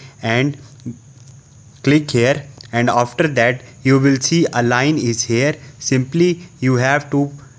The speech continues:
uh, double tap on this line and you will see this type. Now you can, uh, write any message here hidden, and then again go to the numeric site and place the lines again,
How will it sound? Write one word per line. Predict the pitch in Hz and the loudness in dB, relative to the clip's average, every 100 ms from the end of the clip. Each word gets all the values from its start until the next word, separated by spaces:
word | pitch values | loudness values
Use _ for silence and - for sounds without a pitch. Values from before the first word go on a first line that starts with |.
| - | -10
uh, | 120 117 | -4 0
double | 131 139 151 | 2 2 0
tap | 127 135 139 135 | 2 0 -2 -4
on | 123 123 | -2 0
this | 127 117 - | 0 -2 -4
line | 120 117 139 160 - - - | -2 0 0 -2 -8 -20 -8
and | 113 117 120 127 | -4 -2 -2 -6
you | 131 131 | -2 2
will | 131 127 | 2 2
see | 143 | 0
this | 131 139 143 | 2 2 0
type. | - 120 139 - - - | 0 -2 -2 -8 -20 -6
Now | 120 127 147 | 0 2 2
you | 131 123 | 2 0
can, | 143 160 160 - - - - 117 | -2 -4 -6 -12 -20 -20 -10 -2
uh, | 117 117 | 0 2
write | 120 135 147 143 - | 0 0 -2 -6 -6
any | 123 156 | 0 2
message | 151 117 - 143 - | 2 0 0 -2 -2
here | - 117 139 147 - - - - | -4 -2 -2 -4 -16 -20 -20 -20
hidden, | - 120 139 160 - - - - - - - - | -4 -2 0 -2 -4 -16 -20 -20 -20 -20 -20 -6
and | 117 123 120 | -2 -2 -2
then | 135 139 - | 0 0 -2
again | 117 139 151 165 | -2 2 2 2
go | 139 135 | 2 0
to | 131 | -2
the | 127 | -2
numeric | 127 117 120 147 - | 0 0 0 0 -2
site | - 110 135 - - - - | -2 -2 -4 -10 -20 -18 -4
and | 117 131 147 - - - - - - - | -2 0 -4 -10 -20 -20 -20 -20 -20 -8
place | 139 139 147 139 | 0 2 2 2
the | 123 | 0
lines | 117 123 135 - | 0 0 -2 -6
again, | 107 117 131 160 | -4 0 2 0